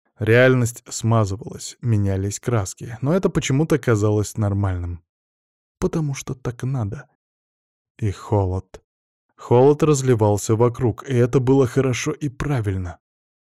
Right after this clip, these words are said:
Посреди всего этого так четко воспринимались теплые, дышащие красноватые огоньки. Огоньки были свои. Откуда эта мысль возникла в сознании, Олеся не знала. Да и само сознание было таким странным, замедленным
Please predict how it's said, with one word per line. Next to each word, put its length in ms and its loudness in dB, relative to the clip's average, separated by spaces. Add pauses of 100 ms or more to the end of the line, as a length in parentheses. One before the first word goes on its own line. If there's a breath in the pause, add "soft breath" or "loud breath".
(340)
Посреди 440 0
всего 300 -2
этого 480 -2
так 220 -6
четко 320 -2
воспринимались 720 0
теплые, 520 -2
дышащие 680 -4
красноватые 760 -4
огоньки. 520 -6 (920)
Огоньки 560 -4
были 360 -4
свои. 540 -12 (1120)
Откуда 500 -2
эта 180 2
мысль 280 0
возникла 460 0
в 80 -2
сознании, 480 0
Олеся 400 0
не 160 -2
знала. 400 -8
Да 140 -2
и 100 0
само 300 -2
сознание 480 0
было 260 0
таким 340 -4
странным, 520 0
замедленным 500 2